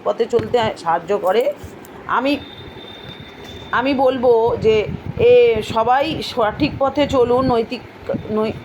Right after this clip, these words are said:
আমি বলবো সবাইকে যে এই, আহ, ভগবানকে ব-, শনি মহারাজকে ভয় পান, কারণ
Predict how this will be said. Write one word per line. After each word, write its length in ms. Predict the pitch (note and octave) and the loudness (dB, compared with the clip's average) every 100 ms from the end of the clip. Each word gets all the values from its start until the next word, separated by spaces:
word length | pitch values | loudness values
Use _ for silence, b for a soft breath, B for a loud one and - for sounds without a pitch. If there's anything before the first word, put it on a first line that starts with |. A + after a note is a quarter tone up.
| - - - | -16 -18 -6
আমি 300 | G3+ B3 C#4+ | -4 0 2
বলবো 360 | C4 C4 C4 C#4 | 2 2 2 0
সবাইকে 580 | C4 A#3 A3 G3+ G3+ | 0 0 -2 0 2
যে 320 | G#3 G#3+ G#3+ - - - - - | 2 2 2 0 -8 -10 -10 0
এই, 560 | A3+ B3 B3 B3+ A#3+ | 4 6 6 4 2
আহ, 320 | A3+ A3 A3 G#3+ F#3+ - - - - - G3+ | 2 2 0 -2 -6 -10 -12 -14 -14 -12 -4
ভগবানকে 680 | F#3+ A#3 C4+ C#4+ C#4 A3+ A3+ | -2 2 2 2 0 0 2
ব-, 180 | G#3 | 2
শনি 220 | G#3 B3 C#4 | 2 0 2
মহারাজকে 500 | C4+ C4+ C4+ C4+ C#4 | 2 2 0 0 0
ভয় 300 | A3+ A3+ A3+ | 2 0 0
পান, 300 | A3+ G#3 A3 | 0 -2 0
কারণ 340 | A3 A#3 C4+ | 0 0 0